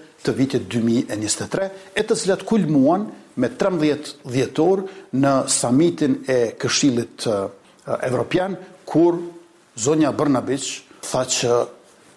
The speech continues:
ne po tërhiqemi nga kjo marrëveshje. Pra, nuk mund të kemi zbatim të marrëveshjes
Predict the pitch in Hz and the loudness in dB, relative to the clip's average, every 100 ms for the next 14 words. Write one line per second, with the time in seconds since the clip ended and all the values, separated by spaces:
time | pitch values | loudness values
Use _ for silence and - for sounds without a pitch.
0 | _ - _ _ - 117 123 113 120 - | _ -20 _ _ -2 0 2 0 -2 -2
1 | 120 - 104 101 - 90 90 87 85 - | -2 0 2 0 -2 -4 -2 -4 -4 -6
2 | - - - - 147 127 127 147 190 214 | -10 -18 -20 -8 -6 -4 -2 -2 2 2
3 | 208 202 - 202 175 139 107 - - - | 2 0 2 2 4 2 -2 -4 -6 0
4 | 220 185 139 123 107 101 98 - 214 - | 0 2 2 2 0 -6 -8 -2 -2 -2